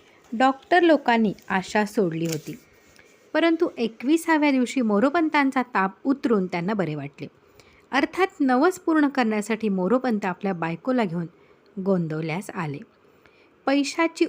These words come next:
ऊब आणि हुशारीची घमेंड दाखवीतच त्यांनी श्री महाराजांना नमस्कार केला. त्यांना आपल्याजवळ बसवून घेत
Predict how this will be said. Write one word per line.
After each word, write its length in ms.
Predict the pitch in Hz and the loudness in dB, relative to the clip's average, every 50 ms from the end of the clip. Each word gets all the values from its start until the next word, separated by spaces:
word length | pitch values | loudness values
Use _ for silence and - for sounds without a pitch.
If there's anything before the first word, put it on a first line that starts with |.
| - - | -4 -2
ऊब 240 | 302 285 302 320 311 311 - - | 2 4 4 4 4 2 -2 -8
आणि 200 | 277 277 311 311 262 - - | -4 0 0 0 0 0 0
हुशारीची 640 | 208 214 208 - - 339 359 349 330 330 - - 277 202 175 156 | 0 0 0 0 0 0 2 2 2 0 -2 -6 -8 -8 -6 -2
घमेंड 400 | 202 190 196 220 233 226 202 170 - _ _ _ _ _ _ _ _ - | 0 2 2 2 2 2 0 0 -4 _ _ _ _ _ _ _ _ -16
दाखवीतच 840 | 160 151 165 190 180 - _ - - 262 294 285 285 240 180 - - - _ - | -12 -8 -6 -6 -6 -6 _ -8 -2 0 0 2 2 0 -2 -2 -6 -14 _ -6
त्यांनी 220 | 202 196 226 269 | -4 -2 -2 -2
श्री 200 | 269 - 277 285 | -4 -4 -4 -2
महाराजांना 680 | 262 220 196 156 160 160 156 165 156 170 165 170 196 254 | 0 0 0 -2 -4 -6 -6 -6 -6 -6 -6 -6 -4 -4
नमस्कार 580 | 339 370 330 202 175 165 - - - 160 170 156 - | -2 -2 -2 -2 -4 -6 -8 -10 -10 -10 -10 -10 -8
केला. 200 | 160 147 131 - - _ _ _ _ _ _ _ _ _ _ _ _ - | -10 -10 -10 -12 -18 _ _ _ _ _ _ _ _ _ _ _ _ -2
त्यांना 260 | 277 311 320 339 349 339 302 | 0 0 2 2 0 -2 -2
आपल्याजवळ 520 | 254 240 247 - 262 254 262 247 262 247 | -4 -4 -4 -2 0 0 2 2 2 2
बसवून 400 | 214 208 226 220 - - 220 208 | 2 0 -2 -4 -4 -2 0 0
घेत 140 | 214 208 | 2 0